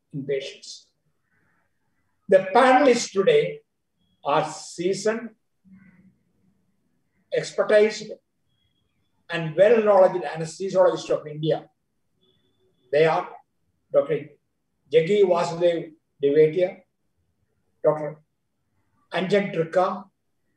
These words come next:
Doctor Anup Kumar, and Doctor Anil Satyadas.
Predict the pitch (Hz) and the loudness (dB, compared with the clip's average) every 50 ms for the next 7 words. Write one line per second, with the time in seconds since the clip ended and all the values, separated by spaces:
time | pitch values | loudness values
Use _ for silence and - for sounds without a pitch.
0 | _ _ _ _ _ _ _ _ _ _ _ _ _ _ _ - 151 147 151 156 | _ _ _ _ _ _ _ _ _ _ _ _ _ _ _ 0 0 0 0 0
1 | 180 - - - - 175 165 185 202 214 208 - 190 180 190 180 185 - - - | -6 -10 -12 -12 -8 -4 2 4 4 2 2 0 0 0 2 0 0 -2 -6 -10
2 | - _ _ _ _ _ _ - 156 151 156 160 156 156 165 190 185 - - - | -14 _ _ _ _ _ _ -10 -8 -2 0 0 0 0 0 -4 -4 -6 -8 -8
3 | 175 170 180 185 180 180 180 - - 170 165 - 175 160 151 139 135 127 - - | -8 -6 -6 -6 -8 -10 -10 -10 -8 -8 -8 -6 -4 -2 0 0 -2 -2 -6 -10
4 | - - | -14 -16